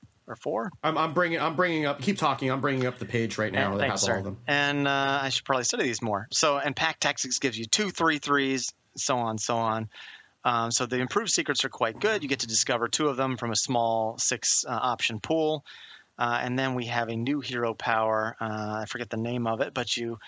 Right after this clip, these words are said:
Speaker 1: pay. It's a three mana hero power. So the only hero card
Speaker 2: It's called
Speaker 1: with
Speaker 2: Summon Pet.
Speaker 1: Summon Pet. So you get to, you get a random animal companion for three mana. So once you load up Beaststalker Tavish, you can, uh, hit the button and get your,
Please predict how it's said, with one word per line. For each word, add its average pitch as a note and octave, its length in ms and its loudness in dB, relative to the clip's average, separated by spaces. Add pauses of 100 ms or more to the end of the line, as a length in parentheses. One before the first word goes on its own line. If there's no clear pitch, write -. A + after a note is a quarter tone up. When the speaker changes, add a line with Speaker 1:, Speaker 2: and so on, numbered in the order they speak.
(280)
Speaker 1:
pay. C3 160 0
It's C3+ 260 -2
a A#2+ 40 -4
three B3+ 340 2
mana D3 260 2
hero A#2 220 2
power. D3+ 340 0
So - 100 0
the C#3+ 100 2
only C3+ 140 0
hero C3 220 2
card - 140 0
Speaker 2:
It's A#2+ 40 2
called D#3 140 2
Speaker 1:
with A2+ 60 -2
Speaker 2:
Summon E3+ 360 2
Pet. C3 400 -4 (160)
Speaker 1:
Summon C#4 320 0
Pet. - 360 -8 (200)
So - 180 -6
you B2 120 -6
get B2 160 -4
to, B2 140 -2 (300)
you C#3 120 -2
get C3+ 200 -2
a B2 120 0
random F3+ 600 2
animal C#3 360 2
companion B2+ 560 -4
for - 80 -6
three B2+ 240 -2
mana. D3+ 360 -4 (680)
So A#2+ 220 0
once C#3 280 0
you C3 60 -2
load C#3+ 400 0
up C#3 200 -2
Beaststalker C3 600 0
Tavish, C#3+ 520 0
you B2+ 60 -4
can, A2+ 400 -4
uh, A2 240 -2
hit C3 200 -8
the - 60 -4
button C3 280 -2
and A#2 160 -4
get A#2+ 220 -4
your, A#2+ 180 -6